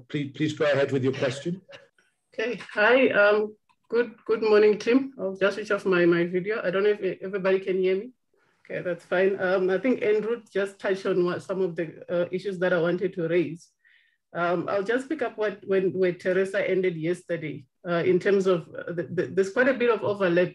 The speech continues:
Speaker 2: between various kinds of reports that we do, and each report has its own scope, you know, audience, and also the frequency of reporting, so they come at different times.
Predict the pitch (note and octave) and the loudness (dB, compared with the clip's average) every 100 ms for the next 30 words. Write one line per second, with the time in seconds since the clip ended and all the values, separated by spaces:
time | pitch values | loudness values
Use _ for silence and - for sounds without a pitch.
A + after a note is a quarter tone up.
0 | - E3 D#3 F#3 F3 F3 F3+ F3+ - F#3 | -6 -8 2 4 4 4 2 0 -2 0
1 | F3 E3+ E3 E3 F3 - F3 E3+ D#3 E3+ | 0 -2 -6 -4 -4 -2 -6 -4 -4 -4
2 | D3 E3+ _ _ _ _ _ - F3+ E3+ | -4 -6 _ _ _ _ _ 0 2 2
3 | G#3+ G#3 F#3 E3+ F#3+ F#3 E3+ E3+ F3 F3+ | 0 0 0 2 2 2 0 -2 0 0
4 | - F#3 C#3 - _ _ _ - - E3 | 0 -2 -2 -8 _ _ _ -12 -6 -4
5 | E3+ E3 F#3+ F#3 F#3 F#3 F3 F3 E3+ E3 | -4 -2 0 2 4 4 2 2 -2 -2
6 | F3 F#3 E3+ E3 F#3 F#3 F3 F#3 E3 D#3+ | -2 -2 -2 -4 -4 -2 -2 -4 -6 -6
7 | F3 F3+ D#3+ D#3 E3+ D#3+ D#3 F#3 F3+ D#3+ | -6 -4 -4 -4 -6 -8 -2 2 2 2
8 | E3+ F3 F3 E3+ F#3 C#3 - - | -2 -2 0 0 -2 -6 -10 -18